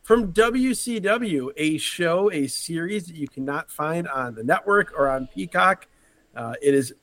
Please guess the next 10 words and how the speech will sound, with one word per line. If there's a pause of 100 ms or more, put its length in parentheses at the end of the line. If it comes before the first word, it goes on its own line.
(120)
very
local. (360)
It
is (160)
W
C
W (280)
Pro
Chicago (380)
from